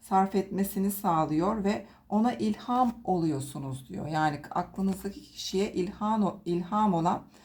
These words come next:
bir durumdasın diyor. Evet. Evlilikler, umarım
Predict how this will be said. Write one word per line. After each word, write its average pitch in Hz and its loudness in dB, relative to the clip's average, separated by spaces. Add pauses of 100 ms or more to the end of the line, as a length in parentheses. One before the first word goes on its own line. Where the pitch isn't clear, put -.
(340)
bir 214 0
durumdasın 185 0
diyor. - -6 (920)
Evet. 160 0 (2000)
Evlilikler, 196 2
umarım 202 2